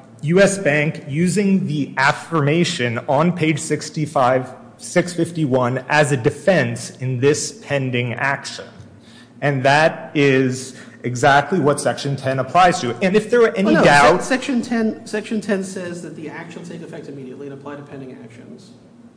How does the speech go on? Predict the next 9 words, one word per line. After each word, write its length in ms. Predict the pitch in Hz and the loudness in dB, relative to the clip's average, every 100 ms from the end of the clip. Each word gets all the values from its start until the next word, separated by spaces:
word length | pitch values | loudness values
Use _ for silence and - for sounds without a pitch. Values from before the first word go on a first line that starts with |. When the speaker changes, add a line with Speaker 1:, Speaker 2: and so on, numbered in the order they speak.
| _ - - - - | _ -20 -20 -20 -18
Speaker 2:
And 120 | 151 | -18
Section 320 | - 170 165 | -14 -14 -12
eight 260 | 170 202 202 | -6 -6 -6
says 500 | - 151 139 135 - | -12 -12 -12 -14 -16
the 80 | 143 | -14
voluntary 420 | 143 156 151 151 | -12 -12 -12 -12
discontinuance 840 | 147 143 147 143 143 143 143 - - - - | -12 -12 -12 -10 -10 -12 -14 -18 -20 -20 -20
shall 260 | - - 165 | -20 -16 -10
not. 400 | 208 208 - | -8 -8 -10